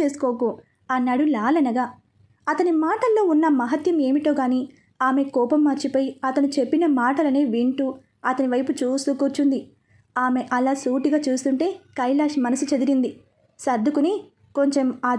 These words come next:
చూపు మార్చండి మేడం, నాకు చాలా ఇబ్బందిగా ఉంది," అన్నాడు కొంటెగా. ఆమె ఈ లోకంలోకి వచ్చి, "ఛ, ఏమైంది నాకు?"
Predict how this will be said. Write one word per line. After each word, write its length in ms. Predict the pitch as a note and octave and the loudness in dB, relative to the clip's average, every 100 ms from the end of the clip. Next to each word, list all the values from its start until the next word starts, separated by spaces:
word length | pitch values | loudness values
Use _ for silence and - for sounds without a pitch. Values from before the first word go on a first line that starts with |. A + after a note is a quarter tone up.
| A#3+ | 0
చూపు 180 | D4 D4+ | 0 2
మార్చండి 480 | F4 D4+ D4+ E4+ D#4 | 2 2 0 2 4
మేడం, 480 | D4 C#4 C#4+ D4 - | 4 2 0 -2 -4
నాకు 240 | C4 C4 B3+ | -2 -2 -4
చాలా 400 | A3+ A#3 B3+ E4+ | -2 0 2 0
ఇబ్బందిగా 540 | C4 A3 F4 F#4 F#4 | 0 0 2 2 2
ఉంది," 480 | D#4+ D4 D4 D4 - _ - | 2 2 0 -2 -8 _ -4
అన్నాడు 320 | C#4+ D4 D4 | 0 2 2
కొంటెగా. 600 | F4 B3 B3+ D4 C#4+ C#4+ - _ _ _ _ C4 | 0 0 2 2 0 -2 -8 _ _ _ _ -2
ఆమె 220 | C4+ C4+ | 2 2
ఈ 200 | B3 A#3+ | 0 0
లోకంలోకి 560 | A3+ A#3 D4 D4 C#4+ | 0 0 2 2 2
వచ్చి, 420 | C4+ C4 F4 E4+ - _ _ - | -2 0 0 -2 -4 _ _ -10
"ఛ, 140 | F#4 G4 - - - C4 | -8 -8 -12 -20 -14 -8
ఏమైంది 360 | F4+ B4+ A#4 F#4 | -8 -4 -2 0
నాకు?" 460 | D4 C#4 C#4 C#4 | 0 0 0 0